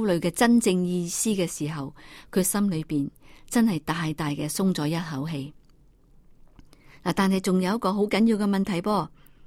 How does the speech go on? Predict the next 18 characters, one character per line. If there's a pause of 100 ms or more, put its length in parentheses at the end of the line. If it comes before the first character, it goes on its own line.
(260)
葉
弟
兄
話， (400)
佢
哋
已
經
經
歷
咗
好
多
嘅
社
會
制
度，